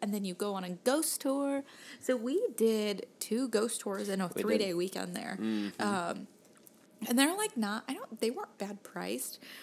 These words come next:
Speaker 1: but one of them, you, like, got in a hearse and you went around and you heard ghost, ghost
Speaker 2: And
Speaker 1: stories.
Speaker 2: that one,
Speaker 1: That
Speaker 2: like,
Speaker 1: one was
Speaker 2: I don't,
Speaker 1: fun. I
Speaker 2: I mean,
Speaker 1: thought
Speaker 2: it
Speaker 1: it was
Speaker 2: was
Speaker 1: okay.
Speaker 2: fun,
Speaker 1: The other one, you
Speaker 2: but
Speaker 1: walked around with, like, a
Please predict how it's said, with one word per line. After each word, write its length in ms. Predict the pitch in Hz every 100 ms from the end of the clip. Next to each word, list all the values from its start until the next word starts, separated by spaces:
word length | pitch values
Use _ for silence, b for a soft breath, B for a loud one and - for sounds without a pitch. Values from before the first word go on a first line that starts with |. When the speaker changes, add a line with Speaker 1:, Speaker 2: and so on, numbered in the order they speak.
| B
Speaker 1:
but 140 | - 240
one 260 | 196 226
of 100 | 240
them, 300 | 240 233 226 214
you, 140 | 208
like, 220 | 190 -
got 180 | - 190
in 60 | 208
a 40 |
hearse 420 | 190 185 180 190 -
and 80 |
you 60 | 196
went 140 | 202 185
around 300 | 180 185 185
and 120 | 175
you 80 | 180
heard 240 | - 185 180
ghost, 320 | 180 165 -
ghost 240 | 190 185
Speaker 2:
And 80 | 202
Speaker 1:
stories. 180 | 220 233
Speaker 2:
that 140 | 214 214
one, 180 | 202 185
Speaker 1:
That 60 |
Speaker 2:
like, 160 | 247 277
Speaker 1:
one 80 | 359
was 120 | 480
Speaker 2:
I 20 |
don't, 100 | -
Speaker 1:
fun. 360 | - 233 269 277
I 100 | 247
Speaker 2:
I 20 |
mean, 140 | 180 196
Speaker 1:
thought 80 |
Speaker 2:
it 40 | 208
Speaker 1:
it 40 |
was 100 | 190
Speaker 2:
was 80 | -
Speaker 1:
okay. 380 | - 208 196 220
Speaker 2:
fun, 360 | 269 196 202 - - -
Speaker 1:
The 160 | 202 -
other 260 | 247 269 320
one, 280 | 277 240 226
you 100 | 220
Speaker 2:
but 80 | 202
Speaker 1:
walked 280 | 202 -
around 320 | 220 202 196 202
with, 180 | 208
like, 220 | 190 180 -
a 400 | 180 175 -